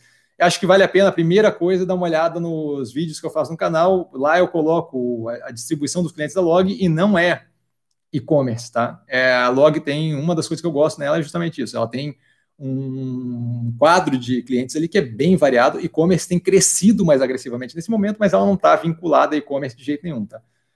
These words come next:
Ela tem ali, se não me engano, tá batendo em sete, dez por cento, onze por cento, alguma coisa assim. Não é propriamente um negócio que vai quebrar a empresa. Mais do que isso, eu acho que não tem muita volta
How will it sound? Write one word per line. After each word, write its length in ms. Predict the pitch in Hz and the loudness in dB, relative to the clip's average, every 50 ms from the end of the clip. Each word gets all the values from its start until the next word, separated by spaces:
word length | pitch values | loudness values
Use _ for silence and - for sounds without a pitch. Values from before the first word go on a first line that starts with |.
| _ _ _ _ - | _ _ _ _ -8
Ela 220 | 110 107 110 113 | -6 -4 -4 -4
tem 300 | 110 - 127 135 147 147 | -4 -4 -4 -2 0 0
ali, 200 | 135 123 131 127 123 | 2 2 2 2 0
se 100 | 123 - | 0 -2
não 80 | 139 | -4
me 80 | 139 147 | -4 -2
engano, 200 | 131 131 151 165 | 2 2 2 4
tá 80 | - 147 | 4 4
batendo 260 | 139 135 - 160 156 | 2 2 2 0 -2
em 40 | 131 | 0
sete, 340 | - - 151 151 151 - | 2 4 4 4 2 2
dez 140 | 131 135 135 | 0 -2 -2
por 160 | - - 131 | -2 -4 -10
cento, 380 | 117 - 120 135 143 123 120 120 | -6 -4 -2 -2 -2 -2 -2 -4
onze 140 | 143 135 123 | -4 -4 -6
por 100 | - 113 | -8 -12
cento, 160 | - 131 123 | -8 -6 -6
alguma 160 | 131 135 147 | -4 -4 -4
coisa 180 | - 160 156 151 | -4 -2 -2 -2
assim. 140 | - - 113 | -2 -4 -4
Não 120 | 107 117 | -2 0
é 200 | 123 135 151 151 | 2 2 2 2
propriamente 560 | - - 135 123 - 127 117 120 131 127 - | 2 2 0 2 2 2 0 0 -2 -4 -6
um 20 | 143 | -6
negócio 260 | 127 123 131 - - | -2 -2 -2 -2 -4
que 60 | - | -8
vai 40 | 143 | -6
quebrar 240 | - 160 143 147 151 | -4 -2 0 0 0
a 40 | |
empresa. 260 | 170 165 - - - _ _ _ _ _ _ _ _ _ _ | 0 -2 -6 -10 -12 _ _ _ _ _ _ _ _ _ _
Mais 220 | - 160 190 202 170 | 2 4 6 6 4
do 60 | 180 | 4
que 100 | 185 175 | 4 4
isso, 260 | 135 120 - 113 - _ _ _ _ _ _ _ _ _ _ _ _ _ _ _ _ _ _ | 4 2 0 -6 -12 _ _ _ _ _ _ _ _ _ _ _ _ _ _ _ _ _ _
eu 140 | - 165 160 | 2 4 6
acho 180 | 156 156 156 - | 6 4 4 2
que 60 | 180 | 4
não 120 | 185 190 | 4 4
tem 200 | 175 - 170 196 | 4 4 6 6
muita 280 | 202 185 180 165 185 175 | 6 6 6 4 2 2
volta 580 | 131 117 131 131 151 160 156 - 190 202 208 | 2 2 2 2 2 0 -2 -4 -6 -6 -6